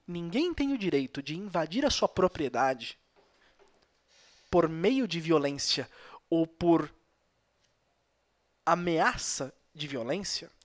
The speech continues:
e violência física, se você concorda com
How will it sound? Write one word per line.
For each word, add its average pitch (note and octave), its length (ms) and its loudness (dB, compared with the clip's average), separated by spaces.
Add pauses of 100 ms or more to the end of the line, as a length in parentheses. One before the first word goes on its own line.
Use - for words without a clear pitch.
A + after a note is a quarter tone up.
(120)
e F#3+ 60 -8
violência E3+ 420 2
física, - 540 -6 (4000)
se - 180 0
você G#3+ 220 2
concorda A#3+ 580 4
com A3 260 6